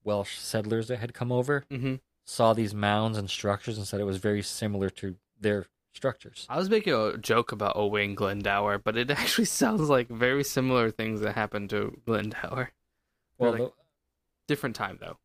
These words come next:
Speaker 1: I don't even know who that is.
Speaker 2: You're lying.
Speaker 1: No.
Speaker 2: You're lying.
Speaker 1: Why would I be lying?
Speaker 2: You literally read the Raven Cycle.
Speaker 1: Oh.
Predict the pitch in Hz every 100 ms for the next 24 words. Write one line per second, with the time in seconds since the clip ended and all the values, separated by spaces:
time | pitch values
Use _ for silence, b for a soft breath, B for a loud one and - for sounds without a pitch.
0 | _ - 98 95 95 92 95 101 98 -
1 | _ _ _ _ _ _ _ _ _ _
2 | _ _ - _ _ _ _ _ _ _
3 | _ _ - 117 107 131 - - 104 _
4 | 95 92 90 127 - _ _ - 131 117
5 | 165 180 - 120 - - 101 147 139 131
6 | 147 107 95 _ _ _ - 165 160 175
7 | 220 208 170 131 135 160 143 117 110 117
8 | 139 139 110 - 101 101 98 107 123 165
9 | 127 90